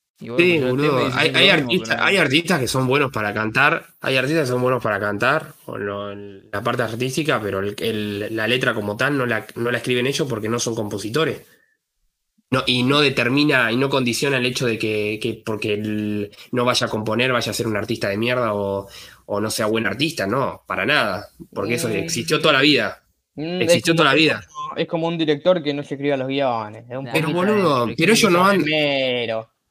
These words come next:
Speaker 2: pero, boludo, ellos
Speaker 3: Un poquito
Speaker 2: andan,
Speaker 3: mero.
Speaker 2: ellos no andan por la vida diciendo, "Este tema lo escribí yo", ¿no? Lo patentan con su nombre porque es de ellos, porque lo pagan
Speaker 3: Pero
Speaker 2: ellos
Speaker 3: sería
Speaker 2: por coso, pero,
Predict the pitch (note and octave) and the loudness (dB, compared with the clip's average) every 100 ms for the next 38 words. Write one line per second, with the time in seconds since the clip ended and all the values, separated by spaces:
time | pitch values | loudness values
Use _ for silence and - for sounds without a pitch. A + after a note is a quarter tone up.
0 | _ _ _ B2+ C3+ D#3 F#3 E3 F#3+ G3 | _ _ _ -2 2 2 4 4 2 0
1 | E3+ E3 B2+ B2+ - F#3 F#3+ E3 A3 F#3 | 0 2 0 -2 0 0 4 4 6 4
2 | C#3 C3+ C3 C3 A#2+ A#2+ - A#2+ A2+ A2 | 4 4 4 4 2 2 0 2 2 2
3 | G#2+ G2+ A#2 A2 A#2+ A#2 A2 F#2+ A2 A2 | 0 -2 -2 -2 0 0 0 -2 0 0
4 | A2 A2 G2+ G#2+ C3 - _ _ _ _ | 0 -2 -2 -4 -6 -12 _ _ _ _
5 | _ _ _ _ _ G#2 B2 A2 D#3 D#3 | _ _ _ _ _ 0 0 2 2 4
6 | C3 A#2 A2 A2+ C#3 E3 B2+ A2 G2 A2+ | 2 0 0 2 2 2 2 0 0 2
7 | A#2 C#3+ C#3+ A#2+ G2+ G#2+ G2 A#2+ B2 A#2 | 2 2 2 -2 -2 -2 0 2 2 2
8 | C3+ C#3 A#2+ A2 G#2+ G#2+ - D3+ F#3+ D3+ | 0 0 -2 -2 -4 -4 -2 2 2 4
9 | B2 A2+ G2+ | 2 4 0